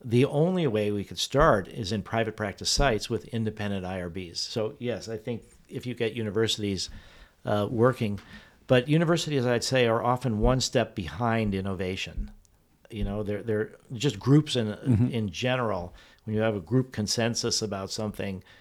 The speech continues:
Speaker 1: you only need a few people to be uncomfortable, and then the group won't go for it.
Speaker 2: Mm-hmm.
Speaker 1: So we were trying to do work in institutions in the United States. They kicked us out. The, in fact, Michael Mithoefer is one of the other speakers here.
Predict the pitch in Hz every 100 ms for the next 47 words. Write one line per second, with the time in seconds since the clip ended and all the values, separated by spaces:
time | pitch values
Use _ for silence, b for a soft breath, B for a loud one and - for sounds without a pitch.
0 | B 120 120 117 110 98 120 117 107 95
1 | 104 101 95 107 107 151 165 151 110 98
2 | 98 95 95 92 87 - 107 - - 101
3 | 90 104 B _ - 127 113 - 127 135
4 | 156 139 135 127 123 - _ _ - 131
5 | 180 151 113 98 98 107 98 92 - 95
6 | 104 - 107 98 95 92 95 - 120 143
7 | 120 - 135 135 143 98 90 - - -
8 | 131 - 127 147 143 123 143 131 120 127
9 | 92 92 90 104 92 95 95 90 - 170
10 | 98 98 104